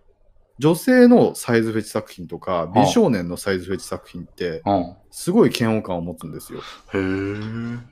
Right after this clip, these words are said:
Speaker 1: からそういうのに近いのかなとちょっと思いますね。
Speaker 2: うーん。
Speaker 1: やっぱりなんか周りにあって、これじゃないんだよっていう、
Speaker 2: うんうんうん。
Speaker 1: そのなんか感じが、
Speaker 2: うん。
Speaker 1: より強く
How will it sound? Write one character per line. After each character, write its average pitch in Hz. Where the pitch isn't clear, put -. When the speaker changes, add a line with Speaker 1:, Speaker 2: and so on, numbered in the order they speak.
Speaker 1:
か 107
ら 101
そ 175
う 185
い -
う 185
の 135
に 90
近 -
い 95
の 85
か 82
な 87
と 85
ち 82
ょ 92
っ -
と 87
思 80
い 82
ま 82
す 80
ね。 73
Speaker 2:
う 98
ー -
ん。 123
Speaker 1:
や 98
っ 95
ぱ 95
り 87
な 87
ん 82
か 85
周 170
り 175
に 160
あ 143
っ -
て、 92
こ 208
れ 208
じ 180
ゃ 175
な 180
い 170
ん 139
だ 107
よ 90
っ -
て -
い 107
う、 113
Speaker 2:
う 95
ん -
う -
ん 87
う 87
ん。 85
Speaker 1:
そ 82
の 107
な 107
ん 90
か 82
感 104
じ 95
が、 92
Speaker 2:
う 92
ん。 85
Speaker 1:
よ 110
り 120
強 120
く -